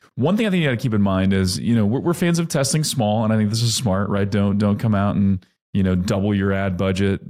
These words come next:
you know, on a new initiative that, that's unproven for your brand. But at the same time, you wanna test enough to be able to see, is this moving the needle or is this working?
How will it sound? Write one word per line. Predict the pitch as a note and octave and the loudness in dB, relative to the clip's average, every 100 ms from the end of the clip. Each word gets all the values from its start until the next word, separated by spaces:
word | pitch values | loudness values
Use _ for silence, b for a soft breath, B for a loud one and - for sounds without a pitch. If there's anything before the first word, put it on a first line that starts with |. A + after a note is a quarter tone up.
| - D2+ | -6 0
you | G#2 | 0
know, | F#2+ | 2
on | F#2+ | 2
a | F#2 | 2
new | F#2+ G2 | 2 2
initiative | F#2+ F#2+ - F#2 F2+ | 2 0 0 0 0
that, | F2+ - | -2 -4
that's | F2+ | -4
unproven | - G#2+ G2+ - G2 F#2+ F#2+ | 0 0 -2 -2 0 2 2
for | F#2+ - | 0 0
your | F#2 | 0
brand. | F2+ F#2 F2 F2 F2+ b b - | 0 0 0 0 -4 b b -4
But | D3+ | -2
at | D3 | 0
the | |
same | C#3+ F#3 | 0 0
time, | - A3 G#3+ E3+ | -2 -2 0 0
you | |
wanna | G3+ F#3 | 0 -2
test | - E3 - | -2 -4 -2
enough | C3+ B2+ B2 A#2+ B2+ - | 0 2 2 0 -2 -4
to | |
be | A#2+ | -2
able | A#2+ A2 | 0 2
to | G#2+ | 0
see, | - A#2 G#2+ G#2+ | 0 0 2 2
is | G#2 - C3 B2+ | 0 -2 -2 0
this | B2 A#2+ | 0 0
moving | A#2 A2 G#2+ | 0 2 2
the | G#2 | 2
needle | G2+ G#2 G2+ | 2 2 2
or | F#2+ G2+ | 0 0
is | G2+ G2 | 0 0
this | F#2+ F#2+ - | 0 -2 -2
working? | F2 F#2 C#2+ B1 | -2 -2 -4 -4